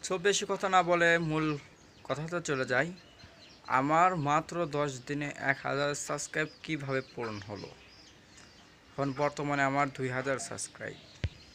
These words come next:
আপনারা অনেকেই অনেকের ভিডিও দেখছেন যে কীভাবে ভিডিও ছাড়লে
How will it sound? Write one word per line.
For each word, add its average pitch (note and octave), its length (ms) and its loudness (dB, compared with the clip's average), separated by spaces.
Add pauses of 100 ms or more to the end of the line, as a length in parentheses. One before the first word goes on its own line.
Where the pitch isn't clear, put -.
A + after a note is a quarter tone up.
(760)
আপনারা E3+ 400 -2
অনেকেই F3 560 2
অনেকের D3+ 460 2
ভিডিও B2 340 -4
দেখছেন A2+ 420 -8
যে G#2 100 -6 (100)
কীভাবে A#2+ 360 -4
ভিডিও B2 320 -6
ছাড়লে B2 480 -4